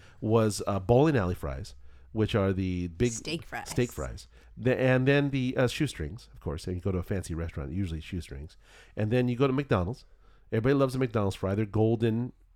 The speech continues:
Speaker 1: Who knows what they are? I don't know if it's a fry, a potato. I don't think so.
Speaker 2: <laughs>
Speaker 1: Uh, In-N-Out Burger, which has the real potato. You can
Speaker 2: Yeah.
Speaker 1: taste the potato.
Speaker 2: And I, I think I prefer that
Speaker 1: Hit
Speaker 2: one.
Speaker 1: and miss, yeah.
Speaker 2: Mm-hmm.
Speaker 1: Um, I've had some good, uh, ones. Uh, I remember, uh, they have options.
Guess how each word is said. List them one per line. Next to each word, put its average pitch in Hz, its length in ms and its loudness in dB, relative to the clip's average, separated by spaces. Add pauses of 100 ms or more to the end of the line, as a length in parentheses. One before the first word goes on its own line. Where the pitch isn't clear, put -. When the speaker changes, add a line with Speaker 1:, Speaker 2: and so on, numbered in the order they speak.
(140)
Speaker 1:
Who 123 100 6
knows 123 180 6
what 104 120 -2
they 92 100 0
are? 104 420 -2
I - 60 -10
don't 92 140 -4
know 90 40 -4
if 87 100 -10
it's - 140 -10
a 73 40 -10
fry, 90 340 -8
a - 20 -8
potato. 80 480 -6
I 87 60 -6
don't 98 160 -6
think 95 160 -10
so. 65 180 -10 (340)
Speaker 2:
<laughs> 180 80 -10 (840)
Speaker 1:
Uh, 117 180 0
In-N-Out 156 300 2
Burger, 120 340 -2 (280)
which 117 140 -4
has 107 360 2
the 113 160 0
real 120 320 4
potato. 120 400 0
You 101 100 -2
can - 120 -4
Speaker 2:
Yeah. - 40 -6
Speaker 1:
taste 127 240 -4
the - 80 -4
potato. 78 400 -6
Speaker 2:
And 202 140 -6
I, 220 60 -10 (220)
I 202 60 0
think 240 240 -8
I 190 60 -2
prefer - 340 -6
that - 180 -10
Speaker 1:
Hit 180 140 8
Speaker 2:
one. - 80 -6
Speaker 1:
and 165 80 2
miss, 110 320 0
yeah. 95 140 0
Speaker 2:
Mm-hmm. - 440 -6
Speaker 1:
Um, 127 300 6
I've 135 180 4
had 160 320 2
some 151 180 0
good, 127 200 0 (140)
uh, 120 200 4
ones. 123 300 4
Uh, 107 300 4
I - 20 2
remember, 165 360 2 (200)
uh, 107 280 0
they 120 100 0
have 123 160 0
options. 82 560 -2